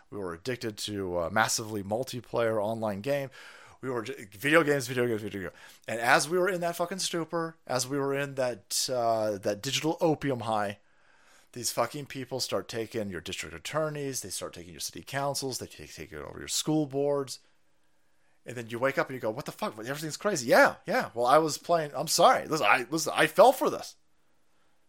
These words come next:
Twenty fucking years. I was head deep into a fucking video game. I should have been raising a family. But they got me. That's why I'm so vocal. That's why I'm so adamant. That's why I'm so pissed off.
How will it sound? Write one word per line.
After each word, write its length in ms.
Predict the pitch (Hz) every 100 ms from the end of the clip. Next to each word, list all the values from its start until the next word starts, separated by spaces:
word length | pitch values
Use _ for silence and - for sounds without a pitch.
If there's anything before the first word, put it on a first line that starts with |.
| -
Twenty 240 | - 190
fucking 340 | 202 226 247 240
years. 320 | 285 208 92
I 40 |
was 160 | 92 -
head 200 | 175 156
deep 180 | 214 202
into 160 | 185
a 60 | 185
fucking 260 | 214 202 180
video 220 | 254 175
game. 120 | 104
I 60 | 90
should 180 | - 254
have 80 |
been 80 | 170
raising 240 | 147 147 143
a 40 |
family. 340 | 233 277 - - _ _ _ _ _ _ _ _ _ _ _ _ _
But 120 | 135
they 100 | 147
got 300 | 143 240 269
me. 140 | - - _ _ _ _ _ -
That's 220 | 156 151
why 160 | 165
I'm 120 | 156 147
so 240 | - 165
vocal. 400 | 120 202 247 143
That's 120 | 107
why 60 | 107
I'm 80 | 104
so 180 | 113 160
adamant. 340 | 214 214 117
That's 120 | -
why 60 | 120
I'm 60 |
so 140 | 120 123
pissed 320 | - 151 -
off. 320 | 240 180 -